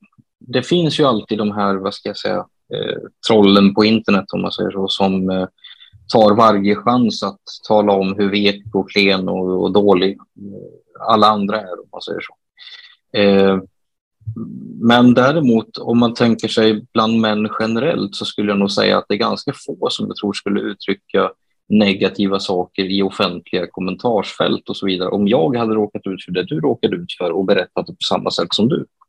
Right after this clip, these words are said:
Däremot skulle jag nog få meddelanden från vissa, eh, som tycker att jag har betett mig omanligt,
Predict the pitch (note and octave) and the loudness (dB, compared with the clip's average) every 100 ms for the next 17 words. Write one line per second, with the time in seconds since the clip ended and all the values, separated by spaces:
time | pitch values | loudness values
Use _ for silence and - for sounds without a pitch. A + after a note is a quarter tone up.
0 | _ _ _ - - A2+ C3 E3 B2+ A#2+ | _ _ _ -20 -6 2 4 4 4 2
1 | - A2+ A2 A2 G2+ A2 D3+ B2 G#2+ F3+ | 0 0 2 0 0 -2 0 0 0 -2
2 | A2 G2+ F#2 F#2 - G2 G2 - - - | -2 -4 -6 -8 -4 -2 -2 -4 -8 -10
3 | _ _ - G#2 - - - - - - | _ _ -10 -8 -6 -6 -8 -10 -14 -8
4 | - A2 G2+ G#2 G2+ G2+ F#2+ F#2+ G2+ F#2+ | 0 2 4 2 2 2 2 2 2 4
5 | F#2 F#2+ F2+ F2 - G2 - F#2+ - - | 4 4 2 -4 -4 -2 0 -2 -4 -4
6 | F3+ F3 E3+ _ _ _ _ _ _ _ | -4 -4 -8 _ _ _ _ _ _ _
7 | D3+ A2+ G#2 G2 G2 F#2+ - - | 2 4 4 2 2 -2 -6 -10